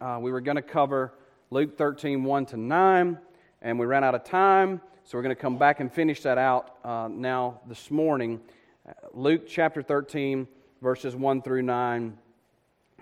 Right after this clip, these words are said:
I, I hope last week that we were able to acquire a, a pretty good understanding of the context of this interaction that Jesus has with these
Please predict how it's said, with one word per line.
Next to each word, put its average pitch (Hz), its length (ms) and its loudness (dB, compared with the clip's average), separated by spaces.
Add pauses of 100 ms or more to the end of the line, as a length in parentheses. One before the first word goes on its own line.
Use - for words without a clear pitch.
(300)
I, 127 280 -4
I 117 40 0
hope 180 500 4
last 170 500 4
week 117 420 -8
that - 260 -10
we 139 140 -4
were 143 140 2
able 147 220 2
to 139 180 -6
acquire 170 500 4
a, 131 120 2 (400)
a 135 60 0
pretty 233 280 0
good 196 160 6
understanding 185 640 2
of 143 80 -2
the 135 80 -8
context 202 840 0
of 139 60 -4
this 143 200 -6
interaction 175 640 0
that 143 120 -4
Jesus 156 420 -10
has 170 400 0
with 160 180 -4
these 151 300 -2